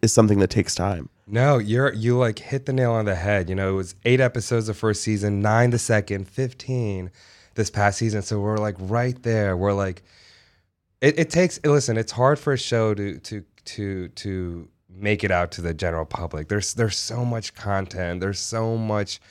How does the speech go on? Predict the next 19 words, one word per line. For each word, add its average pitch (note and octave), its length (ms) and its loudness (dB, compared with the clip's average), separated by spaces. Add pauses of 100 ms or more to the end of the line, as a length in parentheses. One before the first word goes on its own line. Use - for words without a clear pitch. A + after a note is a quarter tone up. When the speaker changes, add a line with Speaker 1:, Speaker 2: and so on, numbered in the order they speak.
(500)
Speaker 2:
on G#2+ 220 -2
streaming, A#2+ 640 4
on G#2 180 -2
cable. A2 600 2
You G2 80 2
know, A2 120 4
it, G#2+ 80 4
it A#2 80 2
really C3 240 2
is A#2+ 120 2
hard. B2 200 4
I G2+ 100 4
feel A#2 140 -2
like G#2+ 140 -2
we're, G2+ 120 -2
we're G2+ 160 -2
right A#2 440 -2
there. G2+ 460 -2
Speaker 1:
Mm-hmm. A#2+ 340 6